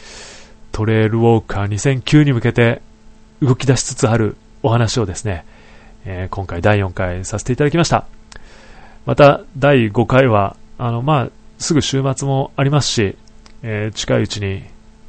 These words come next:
また、あの、この声を聞かせられるんじゃないかと思ってます。明日も、えー、前も言いましたけど、仕事帰りは東京国際映画祭に行って、最後二本の映画を見てくる予定です。また六本木に行ってきます。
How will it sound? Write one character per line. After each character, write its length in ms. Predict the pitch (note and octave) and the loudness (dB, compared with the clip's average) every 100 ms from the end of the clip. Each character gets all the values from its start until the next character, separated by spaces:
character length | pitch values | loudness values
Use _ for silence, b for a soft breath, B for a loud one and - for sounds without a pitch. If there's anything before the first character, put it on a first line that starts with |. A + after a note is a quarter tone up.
| - - - | -20 -20 -10
ま 100 | G#2+ | -6
た、 260 | F#2 F2 - - - - - | -4 -6 -8 -20 -20 -20 -14
あ 80 | |
の、 140 | G2+ F#2+ | -10 -8
こ 120 | G#2+ | -6
の 80 | G2+ | -2
声 180 | G#2+ G2 | 0 0
を 120 | F#2 | -2
聞 80 | - | -6
か 120 | G#2+ | -6
せ 100 | A2 | -2
ら 60 | |
れ 80 | A2+ | -2
る 80 | A#2+ | 0
ん 20 | |
じ 80 | A2+ | 0
ゃ 20 | |
な 80 | A2 | 0
い 40 | |
か 80 | A2+ | -2
と 80 | A2 | -2
思 80 | A#2 | -4
っ 20 | |
て 100 | B2+ | -2
ま 80 | A2+ | -2
す。 160 | - B B B B B - | -4 B B B B B -8
明 120 | E3+ | -4
日 220 | - - | 0 4
も、 260 | F#3 B2 - - - - | 4 2 -2 -14 -20 -6
え 800 | B2+ B2 B2 B2 B2 B2 B2 B2 | -2 0 2 2 2 0 0 -2
ー、 40 | |
前 180 | B2+ C3+ | 0 2
も 80 | C#3 | 2
言 80 | C#3 | 2
い 20 | |
ま 80 | C#3+ | 0
し 40 | |
た 100 | C3 | 2
け 80 | G#2+ | 2
ど、 220 | G#2 G#2 - - - - | 2 0 -8 -20 -20 -8
仕 120 | B2 | -4
事 180 | B2 B2 | -2 2
帰 160 | B2 | 2
り 60 | A2+ | 2
は 80 | G2 | -2
東 200 | A2 A2 | -4 -2
京 140 | A#2+ | -4
国 180 | G#2 G#2+ | -4 -8
際 200 | - A2 | -2 0
映 40 | A2 | 0
画 80 | |
祭 160 | G#2 G2 | -2 -6
に 60 | F#2+ | -6
行 80 | |
っ 40 | - | -6
て、 240 | G2 E2+ B B B B B | -8 -8 B B B B B
最 220 | - A#2+ | -2 0
後 100 | G2 | 0
二 120 | G2+ A2 | 2 0
本 200 | G2 F#2+ | 0 -4
の 80 | |
映 80 | F#2 | -2
画 160 | F#2 F2 | -2 -4
を 120 | F2+ - - - | -6 -12 -20 -6
見 80 | B2+ | -4
て 100 | G#2+ | -2
く 80 | G2+ | -4
る 60 | G2 | -6
予 100 | F2 | -4
定 120 | G2 | -4
で 100 | F#2 | -4
す。 140 | - | -4
ま 100 | B2+ | -2
た 160 | B2+ B2+ | 0 0
六 200 | A#2 A2 | -2 -4
本 160 | - A2+ | -2 -4
木 80 | A2 | -2
に 200 | A2 A2 - | -4 -6 -8
行 80 | A2+ | -8
っ 40 | |
て 80 | - | -4
き 80 | G#2+ | -4
ま 100 | G2 | -4
す。 220 | - | -6